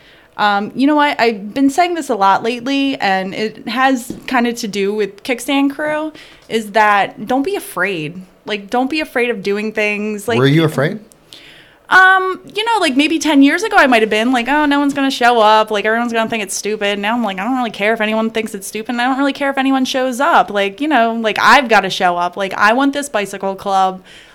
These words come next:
Speaker 1: I wanna do fun things. Like, and I showed up, and other people showed up. And, like,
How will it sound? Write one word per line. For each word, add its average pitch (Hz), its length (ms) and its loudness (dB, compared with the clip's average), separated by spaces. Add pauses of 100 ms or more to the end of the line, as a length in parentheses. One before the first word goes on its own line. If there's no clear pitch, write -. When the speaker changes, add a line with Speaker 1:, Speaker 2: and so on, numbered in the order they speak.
Speaker 1:
I 185 240 4
wanna 240 180 0
do 240 160 -4
fun 240 340 0
things. 190 500 -4
Like, 180 280 -8 (280)
and 202 160 -2
I 208 100 2
showed 196 320 0
up, 214 380 4 (320)
and 202 140 0
other 196 260 0
people 196 340 -4
showed 170 320 -2
up. 196 380 2 (280)
And, 196 240 -2
like, 190 360 -4